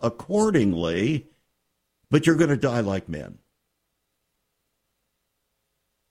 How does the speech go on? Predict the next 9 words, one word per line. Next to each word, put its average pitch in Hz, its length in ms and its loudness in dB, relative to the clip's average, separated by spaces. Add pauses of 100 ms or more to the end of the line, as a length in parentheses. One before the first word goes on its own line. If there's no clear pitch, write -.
(640)
Or 175 160 2
how 240 300 2
about 175 340 0
the 160 80 0
words 139 360 0
of 113 100 -4
Isaiah 107 460 0
chapter 98 400 -4
forty? 85 460 -4